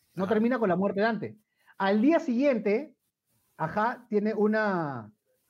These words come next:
Speaker 1: una portada también clásica, que dice así: "En Fumadero cae gladiador gringo.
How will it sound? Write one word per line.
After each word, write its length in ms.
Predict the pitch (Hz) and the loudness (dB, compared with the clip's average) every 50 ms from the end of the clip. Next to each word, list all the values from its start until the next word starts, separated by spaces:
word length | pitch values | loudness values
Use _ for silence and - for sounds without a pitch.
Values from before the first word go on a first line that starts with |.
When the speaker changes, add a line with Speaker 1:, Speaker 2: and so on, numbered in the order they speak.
| _ - | _ -4
Speaker 1:
una 280 | 190 220 233 240 220 | -2 0 0 0 0
portada 680 | 214 190 165 - 226 208 208 202 202 220 226 - _ _ _ _ _ | 0 -2 0 0 2 2 2 2 0 0 -4 -8 _ _ _ _ _
también 280 | - 160 165 185 196 190 | -4 -2 -2 -2 -2 0
clásica, 540 | 220 214 208 208 180 185 190 220 220 - _ _ _ _ _ _ _ _ _ _ _ _ _ _ _ _ _ _ _ _ | 0 0 0 -2 -4 -4 -4 -6 -8 -12 _ _ _ _ _ _ _ _ _ _ _ _ _ _ _ _ _ _ _ _
que 300 | - 190 190 180 190 - - - | -4 -4 -4 -4 -6 -10 -10 -4
dice 240 | 175 233 233 240 | -2 0 0 0
así: 440 | 208 208 254 262 226 151 113 - - _ _ _ _ _ _ _ | 0 0 0 0 0 -2 -4 -6 -14 _ _ _ _ _ _ _
"En 200 | - 214 220 208 | 0 2 4 4
Fumadero 600 | 208 240 240 214 202 214 254 285 294 294 294 254 | 4 2 2 2 2 2 4 4 4 4 2 0
cae 240 | - 254 254 269 269 247 | 0 -2 -2 -2 -2 0
gladiador 440 | 247 233 202 190 185 190 214 226 | 0 0 0 2 2 2 2 2
gringo. 540 | 233 247 269 254 220 175 143 120 107 104 - | 2 2 0 0 0 0 -2 -4 -6 -8 -14